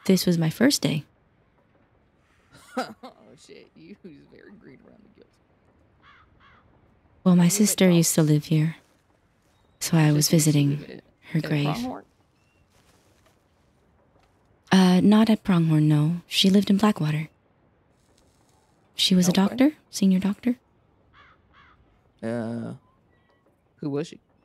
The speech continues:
Speaker 1: Elsie Fletcher.
Speaker 2: Oh, um, she used to mind the general store in Rhodes.
Speaker 1: Mm-hmm.
Speaker 2: Yeah, I
Speaker 1: For a
Speaker 2: heard
Speaker 1: little
Speaker 2: she
Speaker 1: bit.
Speaker 2: passed.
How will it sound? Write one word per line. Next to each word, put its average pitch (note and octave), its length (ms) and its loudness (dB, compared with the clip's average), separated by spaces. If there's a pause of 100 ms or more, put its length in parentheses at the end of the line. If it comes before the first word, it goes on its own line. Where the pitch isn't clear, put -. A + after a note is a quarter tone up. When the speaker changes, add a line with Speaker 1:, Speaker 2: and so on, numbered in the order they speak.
(800)
Speaker 1:
Elsie F#3 260 -2
Fletcher. B3+ 380 -6 (2250)
Speaker 2:
Oh, C4+ 180 -10 (140)
um, C#3 500 -14 (360)
she - 200 -18
used F3 200 -12
to F#3 60 -16
mind G3 240 -10
the G3 60 -12
general G#3 240 -12
store D3 280 -12
in D#3 40 -12
Rhodes. - 540 -14 (840)
Speaker 1:
Mm-hmm. A3+ 220 6 (840)
Speaker 2:
Yeah, A3 220 -8
I - 20 -6
Speaker 1:
For A3 80 2
a - 20 2
Speaker 2:
heard F#3+ 120 2
Speaker 1:
little F#3 140 -2
Speaker 2:
she G#3 160 0
Speaker 1:
bit. C3+ 200 -12
Speaker 2:
passed. - 320 -20